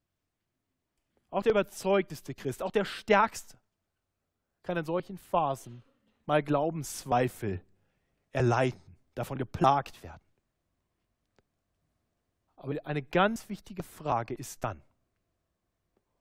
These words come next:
wohin gehst du mit deinen Zweifeln? Was machst du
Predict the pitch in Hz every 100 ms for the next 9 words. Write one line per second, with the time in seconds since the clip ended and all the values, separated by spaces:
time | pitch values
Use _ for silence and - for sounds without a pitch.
0 | _ _ _ _ 110 127 180 208 214 196
1 | _ - 175 175 175 - - 160 170 -
2 | - 165 160 _ _ _ 143 - 135 131
3 | 123 123 - - 101 - - _ _ _
4 | _ _ _ _ _ _ _ _ _ _
5 | _ 139 214 214 - 165 196 214 - -
6 | - 196 151